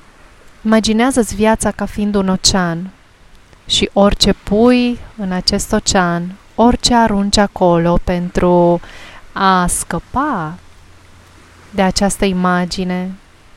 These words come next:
de o anumită convingere sau de o emoție, vine înapoi. Și vine înapoi tocmai pe timp de furtună. Ceea ce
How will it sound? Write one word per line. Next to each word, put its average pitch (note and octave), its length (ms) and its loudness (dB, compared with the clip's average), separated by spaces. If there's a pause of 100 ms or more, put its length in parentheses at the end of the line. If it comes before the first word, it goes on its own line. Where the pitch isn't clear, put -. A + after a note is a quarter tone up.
(200)
de F3+ 120 0
o F3 40 2
anumită F#3 420 -4
convingere F3+ 920 0
sau F3+ 240 0
de F#3 100 2
o - 20 6
emoție, F#3+ 800 0 (1160)
vine B3+ 360 0
înapoi. G#3+ 840 -2 (1300)
Și - 160 -2
vine C#4+ 220 0
înapoi B3 880 0 (400)
tocmai G#3+ 760 -2
pe G3+ 80 -4
timp A3 240 -4
de G#3+ 60 0
furtună. G3 680 -4 (1800)
Ceea B3 200 -2
ce A#3 200 -2